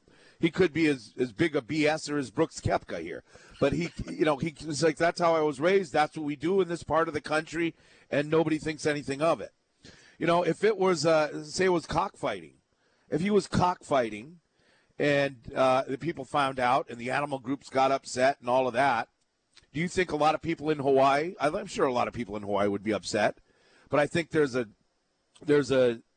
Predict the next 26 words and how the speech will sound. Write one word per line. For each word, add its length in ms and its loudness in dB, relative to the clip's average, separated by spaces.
a 80 0
certain 600 -4
part 220 4
of 60 -2
this 120 -6
population 1040 0
that 140 -4
says, 360 2
"Hey, 340 -4
that's, 380 -10
they're 280 -2
cockfighting. 560 -2
That's 140 -10
what 140 -2
they, 280 -4
that's 200 -10
what, 140 0
you 200 -2
know, 200 -2
it's, 280 -8
it's 300 -6
what 220 0
kids 300 -2
grow 340 4
up 160 -2
doing 320 -2